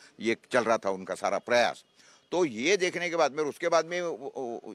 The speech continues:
जो बाकी के भी जो आमदार है वो बोल रहे थे, "हमको बोलना है, हमको बोलना है।" तो अध्यक्ष ने न-, पूरी लिस्ट बता दी, कौन से पार्टी को और कितने बोलना है, कितने पार्टी है, तो मैंने देखा आरक्षण पे बोलना है। तो करीब करीब बयालीस लोगों का दिखा, और उसके बाद में, अ,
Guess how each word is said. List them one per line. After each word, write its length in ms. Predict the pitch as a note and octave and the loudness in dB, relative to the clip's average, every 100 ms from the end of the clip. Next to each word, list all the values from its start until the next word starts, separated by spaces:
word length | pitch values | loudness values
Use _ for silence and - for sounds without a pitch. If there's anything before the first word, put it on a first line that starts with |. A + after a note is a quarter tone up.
| - | -16
जो 220 | A#2+ D3+ | -6 -2
बाकी 320 | C#3 - - | 2 0 0
के 180 | E3 F3+ | -6 -4
भी 120 | F3+ | -4
जो 140 | F3+ E3+ | 0 2
आमदार 320 | D3 C#3 C#3 | 2 2 2
है 40 | |
वो 60 | C#3+ | 2
बोल 140 | B2+ | -2
रहे 100 | B2 | -2
थे, 40 | C3 | 0
"हमको 260 | B2+ C#3 | 0 0
बोलना 240 | D3+ D3 D3 | 2 4 4
है, 80 | C#3 | 2
हमको 200 | B2 C3+ | 2 0
बोलना 260 | B2+ A#2+ | 2 0
है।" 100 | A#2 - - _ | -2 -4 -20 _
तो 60 | - | 4
अध्यक्ष 420 | E3 B2 D#3 - | 4 6 4 4
ने 240 | E3+ F3 E3 | 2 2 0
न-, 320 | D3 C3+ A#2+ A#2+ - | -4 -6 -8 -10 -2
पूरी 220 | D#3 E3+ | 2 4
लिस्ट 300 | D3 G3+ F3 | 4 2 4
बता 240 | E3+ E3+ | 4 4
दी, 200 | D#3+ E3 - _ - | 2 -2 -10 _ -2
कौन 140 | C#3+ | 0
से 100 | C#3+ | 2
पार्टी 240 | D#3 D3 C#3+ | 4 4 4
को 120 | C#3+ | 2
और 60 | D3 | 0
कितने 300 | C#3+ - D#3 | -2 -4 0
बोलना 240 | C#3+ C#3 | 0 0
है, 60 | C#3 | -4
कितने 260 | B2 C#3+ | -4 0
पार्टी 240 | B2 A#2 B2+ | 2 2 0
है, 60 | |
तो 100 | A#2 | -2
मैंने 200 | G#2 B2+ | -2 -2
देखा 280 | A#2+ A2+ B2 - - - | -2 -2 -2 -4 -18 -4
आरक्षण 420 | - C#3 - D3 | 0 0 2 0
पे 100 | C3 | 2
बोलना 300 | C#3+ C3+ C3 | 2 2 2
है। 120 | A#2 A#2 - - - | 0 -2 -10 -20 0
तो 600 | D#3+ D#3 D#3 D3 B2+ A#2+ - | 6 8 8 6 2 -4 -2
करीब 200 | C#3+ D#3 | 0 2
करीब 400 | E3+ E3+ D#3+ E3 | 2 2 4 4
बयालीस 440 | C3 D3+ F3+ F#3 | 6 6 6 2
लोगों 200 | F#3 F3+ | 0 0
का 140 | F3+ F3 | 2 2
दिखा, 280 | D#3+ D#3+ | 2 2
और 100 | C#3 | 2
उसके 260 | C#3+ C3 G3+ | -2 -2 2
बाद 260 | F4+ A#3 G#3 | 4 4 6
में, 80 | |
अ, 140 | A3 | 4